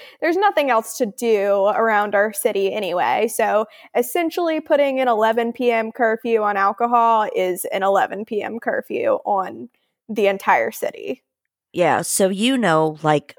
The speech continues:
Speaker 2: I'm good friends with Bob.
Speaker 1: Mm-hmm.
Speaker 2: Um, and Bob, hello, is a musician. He
Speaker 1: Mm-hmm.
Speaker 2: plays in a band, whatever.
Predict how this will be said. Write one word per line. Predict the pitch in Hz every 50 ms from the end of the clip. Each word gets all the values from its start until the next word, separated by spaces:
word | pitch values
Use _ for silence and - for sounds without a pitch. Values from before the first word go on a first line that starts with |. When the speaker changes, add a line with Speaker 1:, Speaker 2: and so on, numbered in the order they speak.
| - -
Speaker 2:
I'm | 156 156 165 165
good | - 160 156 147 -
friends | - 156 151 147 139 131
with | 147 - - _
Bob. | 180 185 175 147 - 175 - - _ _ _ -
Speaker 1:
Mm-hmm. | 269 269 247 220 214 220 247 - _ - 160
Speaker 2:
Um, | 156 151 147 143 147 147 - - _ _ -
and | - 147 143 147 147 147 143 _ _
Bob, | 131 127 127 127 139 151 - _ _ - -
hello, | - - - 170 196 202 165 139 135 139 160 160 - - - -
is | - 147 143 - -
a | 170
musician. | 170 190 185 170 - - 139 139 - - 151 139 143 147 143 127
He | 135 156 139 -
Speaker 1:
Mm-hmm. | - 247 240 226 220 196 202 208 247 294 - _ _ _ _
Speaker 2:
plays | - 147 135 135 143 -
in | 170 175 175
a |
band, | 170 - 151 139 143 143 143 143 147 147 - 156 - _
whatever. | 143 143 135 139 135 131 135 139 139 147